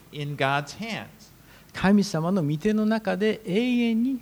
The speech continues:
Speaker 2: 守られているのです。
Speaker 1: So we look at what Paul says here. Our inner self is being renewed day by day.
Speaker 2: パウロは、「内なる人は日々新たにされています」と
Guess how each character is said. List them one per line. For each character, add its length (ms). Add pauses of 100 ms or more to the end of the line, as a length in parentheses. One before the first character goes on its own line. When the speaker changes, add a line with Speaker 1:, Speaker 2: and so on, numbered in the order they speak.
Speaker 2:
守 320
ら 60
れ 80
て 140
い 100
る 80
の 140
で 100
す。 300
Speaker 1:
So 60
we 80
look 300
at 60
what 180
Paul 200
says 280
here. 240
Our 280
inner 300
self 480
is 200
being 340
renewed 640 (600)
day 340
by 300
day. 320 (380)
Speaker 2:
パ 100
ウ 60
ロ 160
は、 200 (200)
「内 260
な 160
る 140
人 260
は 260
日 220
々 240
新 220
た 180
に 160
さ 160
れ 140
て 100
い 100
ま 120
す」 120
と 80